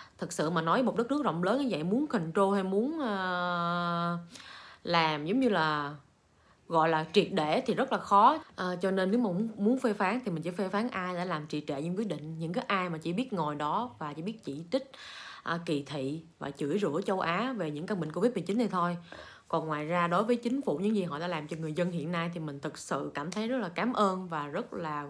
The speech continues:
hoan nghênh. Mình chỉ hy vọng một ngày gần đó, cái bệnh dịch này là sẽ biến hẳn hết hoàn toàn, không còn là nỗi lo cho thế giới nữa.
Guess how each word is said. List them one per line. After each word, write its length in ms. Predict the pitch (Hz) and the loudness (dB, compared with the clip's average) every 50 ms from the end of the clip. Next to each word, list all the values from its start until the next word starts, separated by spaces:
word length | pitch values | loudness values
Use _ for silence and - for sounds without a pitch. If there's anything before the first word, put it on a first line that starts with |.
| 147 | -2
hoan 240 | 165 180 185 185 185 | 0 0 0 0 0
nghênh. 160 | 185 185 180 175 175 - - - - - - - - - | 0 0 0 0 -4 -8 -10 -12 -14 -14 -14 -14 -10 -6
Mình 80 | 151 | 0
chỉ 80 | 147 226 | 2 4
hy 180 | 220 240 226 190 | 6 6 6 6
vọng 140 | 151 151 156 | 4 2 0
một 60 | 151 | -2
ngày 200 | 160 160 151 156 | -2 -2 -2 -2
gần 180 | 151 151 151 151 | -2 -2 -2 2
đó, 320 | 151 151 165 208 262 294 - - - - - - - - | 4 4 4 4 4 0 -4 -10 -18 -18 -18 -18 -8 -2
cái 60 | 220 | 0
bệnh 140 | 196 180 170 | 0 0 0
dịch 160 | 175 170 170 | 0 -2 -2
này 80 | 165 156 | -2 -4
là 160 | 151 143 143 | -4 -4 -4
sẽ 180 | - - 151 170 175 - - - _ - | -4 -2 -2 -2 -4 -6 -10 -16 _ 2
biến 220 | 240 226 247 294 294 - | 2 4 4 2 0 -4
hẳn 120 | 190 - | -6 -4
hết 140 | - 208 - - | -4 -4 -4 -4
hoàn 200 | - 190 165 156 | -4 -4 -4 -4
toàn, 280 | 156 165 156 147 139 143 | -2 -2 -2 -2 -2 -6
không 300 | - - 226 233 220 214 | -6 -4 -2 -2 0 2
còn 200 | 190 160 156 151 | 2 0 0 0
là 60 | 147 | -4
nỗi 220 | 147 143 135 156 202 | -6 -6 -4 -2 0
lo 340 | 226 202 185 175 175 170 170 170 | 2 2 2 2 0 -2 -4 -4
cho 140 | - 180 180 | -4 -4 -2
thế 100 | 180 208 | 0 0
giới 280 | 208 202 196 202 240 | 2 2 2 2 0
nữa. 160 | 240 208 190 | 0 -2 -4